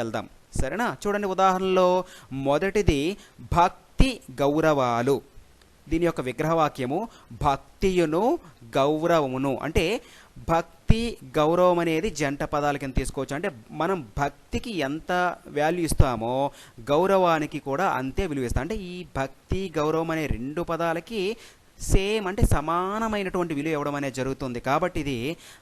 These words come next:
ద్వంద్వ సమాసం అనేది అవుతుంది. అటు తర్వాత రెండవ దానిలో అన్నదమ్ములు. మన సొంత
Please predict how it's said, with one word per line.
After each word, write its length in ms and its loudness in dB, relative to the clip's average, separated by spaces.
ద్వంద్వ 320 -2
సమాసం 440 -2
అనేది 220 -4
అవుతుంది. 400 -10
అటు 220 -2
తర్వాత 300 -2
రెండవ 320 -2
దానిలో 260 0
అన్నదమ్ములు. 640 2
మన 120 -2
సొంత 340 -4